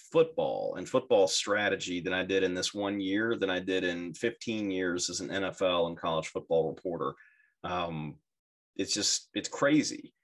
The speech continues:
Um, like, almost like how simple football and sports can be when you finally, like, see through the looking glass. But anyway, the act of actually teaching this stuff and retraining a young mind,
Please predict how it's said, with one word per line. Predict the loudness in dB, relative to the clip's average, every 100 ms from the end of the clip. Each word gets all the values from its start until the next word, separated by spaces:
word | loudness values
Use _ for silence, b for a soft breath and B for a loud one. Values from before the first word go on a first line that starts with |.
| _ _ _
Um, | -2 -2 -2 -4 -6 -2
like, | 0 2
almost | 4 4 4 4
like | 4
how | 2
simple | 4 2 0 0 -2 0
football | -2 2 6 6
and | 4
sports | -2 -4 -4 -2
can | -4 -2
be | 0 0
when | -2 -2
you | -4
finally, | -2 0 0 0
like, | -2 -4 _ _ -8
see | -4 -4
through | -2 -2
the | -2
looking | 0 0 2
glass. | 2 0 -2 -6 -10 b b b b
But | 4
anyway, | 4 6 6 4 0 -4 _ _ _
the | -2 2
act | 2 0
of | 0
actually | 2 2 -2
teaching | -4 -4 -2 0 0 2
this | 2
stuff | 0 2 2 2 -2 -16 -10
and | -4 -2 -2 -4 -10 -14 _ _ _ _ _ _ _ _ _ _ _
retraining | -4 2 2 2 0 2 2 0 -2 -6 -10 -4
a | -2
young | 2 2 4
mind, | 2 2 0 -2 -6